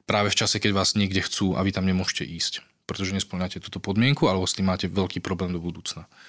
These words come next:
Takže my našim klientom radíme a snažíme sa aj ten dizajn robiť už rovno tak, aby tú registráciu mohli urobiť. Môžete si zaregistrovať rôzne prvky, môžete zaregistrovať logo, názov, môžete si dať registrovať celý ten obal. Áno.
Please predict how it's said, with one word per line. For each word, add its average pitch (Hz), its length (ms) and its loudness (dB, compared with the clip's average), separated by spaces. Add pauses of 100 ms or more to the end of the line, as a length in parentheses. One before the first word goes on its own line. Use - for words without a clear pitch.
(440)
Takže 101 500 -2
my 110 440 2 (480)
našim 127 300 -2
klientom 107 460 0
radíme 104 600 2 (320)
a - 120 -2
snažíme 110 360 2
sa 104 160 -2
aj 101 120 0
ten 101 80 4
dizajn 101 280 2
robiť 101 320 2
už 101 140 0
rovno 104 220 4
tak, 101 220 0
aby 101 260 2 (140)
tú - 120 -2
registráciu 101 560 2
mohli 95 240 6
urobiť. 107 420 2 (580)
Môžete - 280 0
si - 100 -2
zaregistrovať 101 640 0
rôzne 110 520 4
prvky, 113 360 2
môžete 87 260 2
zaregistrovať 95 440 2
logo, 117 320 4
názov, 117 640 2
môžete - 260 -4
si - 120 -2
dať 101 160 2
registrovať 98 440 0
celý 95 300 2 (300)
ten 92 160 2
obal. 90 400 2 (720)
Áno. 196 240 -4